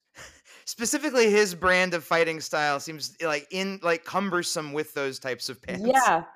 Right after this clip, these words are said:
Speaker 2: And I'm like,
Speaker 1: <laughs>
Speaker 2: once again, that's me, that person is stronger than I am because I would be
Speaker 1: <laughs>
Speaker 2: complaining the whole time. <laughs>
Speaker 1: <laughs> Yeah, he's just, he's, I mean, that, yeah, that, the Wes is just hanging ass out there avenging his lover, like,
Speaker 2: Right.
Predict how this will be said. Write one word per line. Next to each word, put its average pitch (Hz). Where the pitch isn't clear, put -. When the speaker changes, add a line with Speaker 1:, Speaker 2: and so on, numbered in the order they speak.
Speaker 2:
And 220
I'm 214
like, 196
Speaker 1:
<laughs> -
Speaker 2:
once 294
again, 254
that's 214
me, 214
that 214
person 226
is 190
stronger 170
than 151
I 143
am 123
because 190
I 180
would 202
be 190
Speaker 1:
<laughs> -
Speaker 2:
complaining 156
the 143
whole 151
time. 147
<laughs> -
Speaker 1:
<laughs> 202
Yeah, 233
he's 220
just, 240
he's, 269
I 202
mean, 196
that, 202
yeah, 180
that, 170
the 160
Wes 170
is 156
just 143
hanging 156
ass 175
out 127
there 131
avenging 143
his 131
lover, 127
like, 170
Speaker 2:
Right. 165